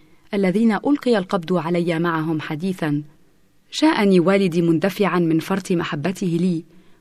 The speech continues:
وذلك لزعزعتي للتخلي عن إيماني. فقلت له: 'أترى هذه القلة من الماء يا والدي؟ وهل يمكن أن تدعى بغير اسمها؟' فأجاب: 'كلا.' فقلت:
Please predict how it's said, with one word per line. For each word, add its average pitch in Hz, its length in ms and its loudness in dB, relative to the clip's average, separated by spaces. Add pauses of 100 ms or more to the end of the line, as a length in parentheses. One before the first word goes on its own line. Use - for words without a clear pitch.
وذلك 262 480 2
لزعزعتي 185 840 2
للتخلي 208 540 -2
عن 151 180 2
إيماني. 151 540 0 (920)
فقلت - 400 -2
له: 147 320 -2 (760)
'أترى 311 300 2
هذه 208 380 2
القلة 196 440 0
من 185 240 4
الماء 175 360 0
يا 165 160 -2
والدي؟ 156 500 -4 (580)
وهل 254 280 4
يمكن 285 360 8
أن 202 160 0
تدعى 185 360 0
بغير 214 360 -2
اسمها؟' 185 460 -2 (960)
فأجاب: 185 520 -2
'كلا.' 190 460 -4 (840)
فقلت: 220 540 -4